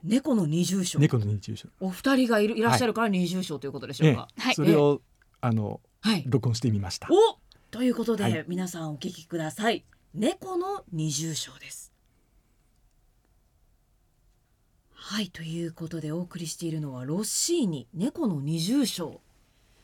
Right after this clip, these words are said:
Speaker 1: これは、片野先生と小俣さんが、
Speaker 3: はい。
Speaker 1: 二人の、
Speaker 2: はい。
Speaker 1: 二匹の猫。
Speaker 2: はい。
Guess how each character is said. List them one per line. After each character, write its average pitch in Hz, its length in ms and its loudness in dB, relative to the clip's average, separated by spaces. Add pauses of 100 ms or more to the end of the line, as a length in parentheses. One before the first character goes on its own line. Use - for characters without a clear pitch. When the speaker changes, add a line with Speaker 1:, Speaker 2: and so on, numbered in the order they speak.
(200)
Speaker 1:
こ - 100 -12
れ 285 120 2
は、 302 260 2 (440)
片 214 200 -6
野 190 80 -2
先 180 180 -4
生 170 140 -2
と 175 240 -6 (160)
小 220 80 2
俣 220 240 6
さ - 140 -6
ん 156 80 -4
が、 135 80 -6
Speaker 3:
は 110 100 -12 (560)
い。 - 300 -20
Speaker 1:
二 220 160 -6
人 208 80 0
の、 196 60 6
Speaker 2:
は - 80 6
い。 - 80 0 (200)
Speaker 1:
二 226 140 6
匹 220 160 -2
の 185 100 4
猫。 180 400 2
Speaker 2:
は - 160 0
い。 110 100 2